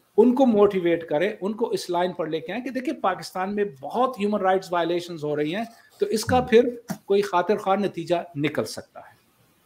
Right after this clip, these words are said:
Speaker 2: I think बड़ी प्रैक्टिकल बात आपने की है, अ, अ, जफर साहब, इसलिए कि आप खुद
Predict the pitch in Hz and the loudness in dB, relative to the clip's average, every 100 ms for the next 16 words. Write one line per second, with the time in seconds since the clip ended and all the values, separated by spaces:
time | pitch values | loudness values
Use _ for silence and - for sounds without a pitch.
0 | _ _ _ _ _ - - - - - | _ _ _ _ _ -20 -18 -12 -12 -12
1 | _ - - - - 196 220 220 175 214 | _ -20 -16 -10 10 12 12 12 12 12
2 | 214 180 180 202 208 196 147 160 175 160 | 12 12 12 12 12 12 12 12 12 12
3 | - 156 - 160 139 131 127 123 127 123 | 12 6 10 12 12 12 12 10 6 6
4 | 113 110 - - - - - 135 127 123 | 4 0 -10 -20 -20 -14 2 6 8 8
5 | 123 120 143 147 202 185 180 - 208 208 | 6 8 8 10 10 10 6 10 10 12
6 | 185 180 180 - 208 | 12 12 12 10 8